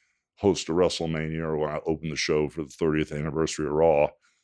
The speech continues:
I'm getting ready to walk out. I mean, I'm in the gorilla position. I'm getting ready to go through the curtains. And there's twenty thousand people out there. And the last time I was in Philadelphia, I was a bad guy, right? So I don't know what I'm gonna get when I walk out there.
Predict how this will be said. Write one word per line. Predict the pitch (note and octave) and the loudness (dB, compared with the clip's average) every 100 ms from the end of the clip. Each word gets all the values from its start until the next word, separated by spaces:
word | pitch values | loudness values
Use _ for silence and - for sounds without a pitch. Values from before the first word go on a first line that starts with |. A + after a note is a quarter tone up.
| _ _ _ _ _ - | _ _ _ _ _ 0
I'm | A#2 | 4
getting | A2+ E2+ | 4 2
ready | E2+ E2 | 0 0
to | D2+ | 0
walk | F2+ G2 D2+ | 4 4 4
out. | F#2+ F#2 - C2 | 0 0 0 -4
I | |
mean, | E2+ D#2+ D2+ | -2 -2 2
I'm | G2+ F2+ | 4 4
in | |
the | D2 | 0
gorilla | A#1+ E2+ F#2 D#2+ | -2 4 4 4
position. | D2 C#2 C#2 - | -2 -10 -8 -4
I'm | F2+ | 0
getting | F#2+ D2+ | 2 0
ready | D2 | -2
to | D2+ | 0
go | E2+ | 0
through | - C2+ | 0 -10
the | |
curtains. | - G#2+ B1 B1+ - - _ _ _ _ _ - | 0 2 2 -2 -10 -10 _ _ _ _ _ -12
And | C#2+ C#2+ D#2 | -8 -4 -4
there's | D2+ | -4
twenty | - G2 E2+ | -2 -2 0
thousand | F#2+ E2+ C#2+ D2+ | 0 0 0 -4
people | - G2 D#2+ | -2 -2 0
out | C#2 B1+ | -2 -2
there. | D2 C#2 C2 - _ _ _ _ _ | -6 -6 -6 -10 _ _ _ _ _
And | C#2 C#2+ | -10 -6
the | D#2+ | 0
last | F#2 F2+ | 2 2
time | G2+ F#2 | 2 2
I | F2+ | 2
was | F2 E2+ | 2 -2
in | F2 | -4
Philadelphia, | - F2 F#2+ F2 D#2 | 0 2 4 4 4
I | E2+ | 0
was | D#2 | -2
a | D#2 | 0
bad | F#2 F2 D#2+ | 2 2 0
guy, | D2 A1+ - - C#2+ | -4 -6 -8 -14 -6
right? | D2+ F2 - | -2 -2 -4
So | - | -6
I | D2+ | -2
don't | F2+ | 0
know | E2+ | 2
what | D#2+ F#2+ | 2 2
I'm | F#2 | 0
gonna | E2+ | 0
get | E2+ G2 | 0 -2
when | D#2+ D2+ | -2 -2
I | |
walk | D2+ D2 D#2+ | 0 0 0
out | E2+ F2 | 0 0
there. | C2+ C2+ | -4 -12